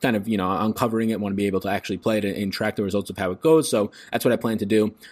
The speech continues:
Um, check out Fantasy Draft again, like I said. Be sure to hit the subscribe button. And if you're still listening on the podcast, take just two seconds of your time. It takes, like, two hits of the button, literally two seconds, and subscribe to this podcast.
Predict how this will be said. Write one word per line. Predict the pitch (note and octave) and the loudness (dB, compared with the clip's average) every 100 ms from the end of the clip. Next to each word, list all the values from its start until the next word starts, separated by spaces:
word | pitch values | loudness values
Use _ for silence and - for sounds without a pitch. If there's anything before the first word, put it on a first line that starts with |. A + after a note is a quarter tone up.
| - | -6
Um, | G#2 | -2
check | - E3+ | 2 4
out | D#3 | 4
Fantasy | D#3 D3+ D#3 | 2 0 2
Draft | C#3+ C3+ | 2 2
again, | C3+ C3 | 0 2
like | A#2+ | 2
I | A2 | 2
said. | C#3 C3 B2+ - | 2 2 0 -6
Be | G#3 G#3 | 4 6
sure | G3+ | 6
to | F3 | 4
hit | |
the | E3 | 0
subscribe | - B2+ D3+ C#3 | -4 0 2 4
button. | C3+ C#3+ - | 2 2 0
And | C3+ | 2
if | G2 | 2
you're | C#3 | -2
still | - G#3 | 4 8
listening | G#3 F#3+ F3 | 8 6 2
on | |
the | D3+ | 4
podcast, | B2 G2+ - - | 4 2 -2 -10
take | - D#3+ - | -2 -2 0
just | E3+ - | -2 2
two | A3 | 2
seconds | G#3 F#3+ | 4 6
of | F3+ | 4
your | |
time. | D#3+ B2 A2+ | 4 2 2
It | G#2+ | 0
takes, | G#2+ | 0
like, | G2 - | -2 2
two | G3 | 4
hits | F3 E3+ | 4 4
of | |
the | B2+ | 2
button, | G#2+ G#2 G#2 | 2 0 -2
literally | B2+ C#3 | 4 4
two | B2 B2+ | 4 2
seconds, | A2 G#2+ G#2 - - | 2 0 -4 -8 -8
and | C#3+ C#3 | -2 0
subscribe | D#3+ - E3+ D#3 | 2 4 2 4
to | |
this | C3 - | -2 0
podcast. | F2 - - - | -2 -2 -8 -10